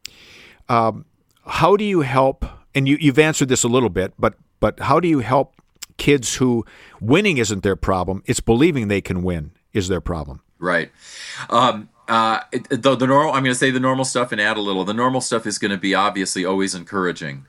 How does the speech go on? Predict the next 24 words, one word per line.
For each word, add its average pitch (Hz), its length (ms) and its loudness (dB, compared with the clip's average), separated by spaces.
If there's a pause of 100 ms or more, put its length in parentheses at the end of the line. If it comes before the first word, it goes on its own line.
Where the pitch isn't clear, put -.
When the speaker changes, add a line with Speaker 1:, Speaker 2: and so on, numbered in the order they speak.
(160)
Speaker 2:
obviously 90 400 -4
always 80 220 -6
encouraging. 73 600 -12 (500)
Uh, 92 280 -2 (460)
and 107 240 -4
then, 143 420 0
though, 101 420 0 (840)
a-, - 540 -16
adding 139 280 2
to 127 100 -4
the 110 80 -2
practicalities, 101 880 -2
we 113 140 -6
wanna 117 240 0
look 113 220 -4
at 87 100 -4
what 92 200 -4
his 123 280 -4
talent 117 440 -4
set 98 240 -4
is 90 280 -4
and 87 120 -10
what 98 200 -4
his, 107 380 -8